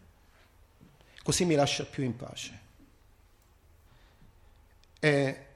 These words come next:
questa persona qui è, è ritornata nel mondo.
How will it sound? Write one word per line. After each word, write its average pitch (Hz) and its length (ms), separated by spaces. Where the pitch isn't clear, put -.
questa 165 280
persona 160 400
qui 135 440
è, 120 360
è 135 100
ritornata 143 480
nel 123 160
mondo. 107 600